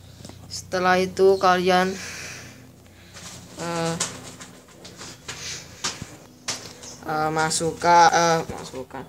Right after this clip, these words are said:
Kalian jangan lupa untuk seperti ini, guys. Satu, dua, sa-, eh, satu, dua. Betul gini kan? Betul gini kan? Oh. Seperti ini. Lalu kalian jangan lupa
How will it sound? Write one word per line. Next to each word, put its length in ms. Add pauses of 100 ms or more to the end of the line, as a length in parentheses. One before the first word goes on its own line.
(520)
Kalian 480
jangan 160
lupa 400
untuk 160 (320)
seperti 560
ini, 240
guys. 320 (400)
Satu, 560
dua, 400
sa-, 400
eh, 80 (320)
satu, 480 (1500)
dua. 320
Betul 320
gini 320
kan? 240 (680)
Betul 220
gini 80
kan? 160 (1400)
Oh. 100 (1040)
Seperti 960
ini. 540
Lalu 320
kalian 420
jangan 240
lupa 300